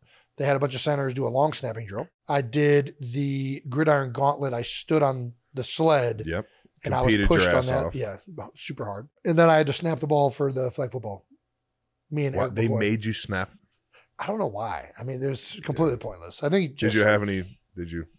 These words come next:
Speaker 2: did you
Speaker 1: I
Speaker 2: roll
Speaker 1: had
Speaker 2: any?
Speaker 1: good snap. Well,
Speaker 2: you,
Speaker 1: I didn't have to
Speaker 2: you
Speaker 1: block
Speaker 2: roll a
Speaker 1: anybody.
Speaker 2: few?
Speaker 1: I was <laughs> easiest freaking job in the world.
Speaker 2: <laughs>
Speaker 1: The hardest thing was being like, "Okay, what's
Speaker 2: You didn't
Speaker 1: this
Speaker 2: have any
Speaker 1: guy's
Speaker 2: three
Speaker 1: cadence again?
Speaker 2: techniques
Speaker 1: I
Speaker 2: to
Speaker 1: don't
Speaker 2: help
Speaker 1: wanna
Speaker 2: out?
Speaker 1: mess up this cadence." Um,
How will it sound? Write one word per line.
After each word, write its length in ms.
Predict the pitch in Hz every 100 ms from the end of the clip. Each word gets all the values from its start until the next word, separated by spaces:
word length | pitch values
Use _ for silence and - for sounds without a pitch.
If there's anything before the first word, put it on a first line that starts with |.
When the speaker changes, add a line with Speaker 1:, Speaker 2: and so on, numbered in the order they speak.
| -
Speaker 2:
did 120 | 95
you 80 | 95
Speaker 1:
I 20 |
Speaker 2:
roll 160 | 98 104
Speaker 1:
had 80 | 104
Speaker 2:
any? 60 | 104
Speaker 1:
good 120 | 151
snap. 180 | 143 151
Well, 140 | 156
Speaker 2:
you, 60 | 101
Speaker 1:
I 40 |
didn't 100 | 175
have 120 | 170
to 60 | -
Speaker 2:
you 60 | 101
Speaker 1:
block 100 | 101
Speaker 2:
roll 100 | 208
a 40 |
Speaker 1:
anybody. 200 | 196 113
Speaker 2:
few? 60 | 113
Speaker 1:
I 60 | 156
was 340 | 120 - - _ -
<laughs> 960 | - 240 - - 392 339 - - - -
easiest 400 | 208 165 185 -
freaking 220 | 196 165
job 240 | 180 180
in 60 | 170
the 100 | 160
world. 340 | 196 180 - - -
Speaker 2:
<laughs> 180 | 185 156 - - -
Speaker 1:
The 80 | 151
hardest 360 | 175 196 175 -
thing 160 | 196
was 140 | 156 127
being 220 | 147 139
like, 180 | 127 123
"Okay, 220 | 123 117
what's 120 | 123
Speaker 2:
You 60 | 120
didn't 0 |
Speaker 1:
this 60 | 107
Speaker 2:
have 80 | 95
any 60 |
Speaker 1:
guy's 80 | -
Speaker 2:
three 140 | - 156
Speaker 1:
cadence 120 | 151
again? 100 | 110 165
Speaker 2:
techniques 140 | 156 160
Speaker 1:
I 20 |
Speaker 2:
to 60 | -
Speaker 1:
don't 40 |
Speaker 2:
help 120 | -
Speaker 1:
wanna 60 | - 131
Speaker 2:
out? 40 |
Speaker 1:
mess 80 | 156
up 140 | 165
this 120 | 160 156
cadence." 300 | 175 185 202 _ _ - _ -
Um, 560 | 156 160 156 151 156